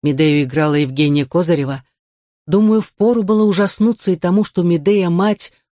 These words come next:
убивала в отмщение мужу своих детей, и нравственной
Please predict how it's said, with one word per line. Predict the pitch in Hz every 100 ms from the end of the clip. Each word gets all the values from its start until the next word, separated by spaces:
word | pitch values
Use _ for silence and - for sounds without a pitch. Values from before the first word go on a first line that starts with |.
| -
убивала | 165 190 190 196 175
в |
отмщение | 175 175 - 196 190 180
мужу | 170 175 180 190
своих | 175 175 160
детей, | 170 - 233 214 139 - _ _ _ _
и | -
нравственной | 139 170 180 - 165 165 165